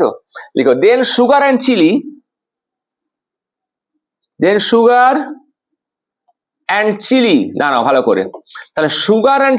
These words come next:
chili দুটো কিন্তু ভিন্ন ভিন্ন উপাদান, বহুবচন, তাহলে আর হবে, are added with it,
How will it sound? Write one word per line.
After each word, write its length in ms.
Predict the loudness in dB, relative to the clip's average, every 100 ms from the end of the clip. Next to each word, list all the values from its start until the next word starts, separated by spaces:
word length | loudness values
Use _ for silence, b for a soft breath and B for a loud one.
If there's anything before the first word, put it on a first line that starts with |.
| 0
chili 280 | 0 2 0 -2 -12 _ _ _
দুটো 240 | -4 0 0 0
কিন্তু 240 | 0 2 2 -2 -10 _ _ _
ভিন্ন 220 | -2 2 2
ভিন্ন 180 | 2 2 2
উপাদান, 260 | 2 0 -4 -14 _ _ _ _ _ -2
বহুবচন, 420 | 2 2 2 -2 -2
তাহলে 180 | -2 -2 0 0
আর 80 | 2
হবে, 180 | 0 0 -6 _ _ _ B B B -20 _ -4 -2
are 100 | -2 -4 -4
added 340 | 0 2 2 -2 -12 _ _ _ _ _ _ _ _ _ _ _ _ _ _ _ _ _ _ _ -20 _ -18 -4 2
with 220 | 2 0 -2
it, 120 | -2